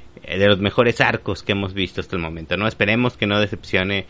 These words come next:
los siguientes, los siguientes dos números. Y bueno, pues es, por el momento es todo, ¿no? Es todo en este número treinta y cinco de Preacher. Este, recuerden que la página del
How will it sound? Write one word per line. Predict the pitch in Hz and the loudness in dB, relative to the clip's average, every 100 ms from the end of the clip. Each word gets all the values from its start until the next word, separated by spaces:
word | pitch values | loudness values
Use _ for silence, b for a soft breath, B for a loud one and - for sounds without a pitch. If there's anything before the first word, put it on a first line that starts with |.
| B B - | B B -8
los | 95 90 | -2 -2
siguientes, | - 95 95 - 107 98 85 - - | 0 0 0 2 4 4 0 -10 -10
los | 90 - | -8 -2
siguientes | 98 92 104 | -2 0 -2
dos | 95 87 | -4 -4
números. | 80 76 - - B B - | -6 -8 -12 -18 B B -2
Y | |
bueno, | 120 175 | 2 2
pues | 160 120 | -2 -6
es, | 110 | -2
por | 117 113 | 0 2
el | |
momento | 113 139 165 | 0 -2 -2
es | 160 - | -4 -2
todo, | 123 120 95 - | -2 -2 -6 -6
¿no? | 110 | -6
Es | 113 | -4
todo | 127 123 120 | -2 0 0
en | 113 | -4
este | - 117 | -6 -6
número | 110 107 107 | -2 -2 -2
treinta | - 90 - | -4 -6 -6
y | 107 | -8
cinco | 104 92 | -8 -4
de | 98 | -4
Preacher. | - 110 104 - 127 - B B - | -4 -6 -4 0 0 -2 B B -6
Este, | 87 92 - - 95 92 87 87 | 0 0 -2 -8 0 2 2 0
recuerden | 92 123 127 139 | -2 0 0 -2
que | 110 | -2
la | 92 - | -2 -2
página | 95 120 110 107 98 - | -4 -2 -4 -2 -4 -4
del | 87 85 85 82 55 50 | -4 -4 -4 -8 -12 -16